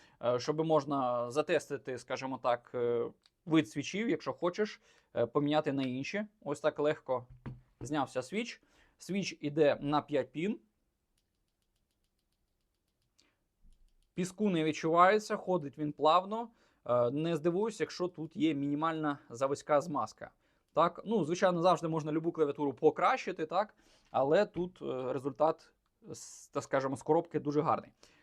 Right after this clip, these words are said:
Так, е, бачу зразу на платі є також, е, така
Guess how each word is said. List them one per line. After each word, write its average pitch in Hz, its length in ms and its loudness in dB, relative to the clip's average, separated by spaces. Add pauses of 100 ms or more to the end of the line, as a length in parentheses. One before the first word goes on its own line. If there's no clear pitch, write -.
(140)
Так, - 300 6
е, 135 100 2
бачу 180 440 6
зразу 151 520 2 (760)
на 156 340 4
платі 156 360 2
є 135 220 2
також, 127 560 -2
е, 131 560 2 (400)
така 139 400 0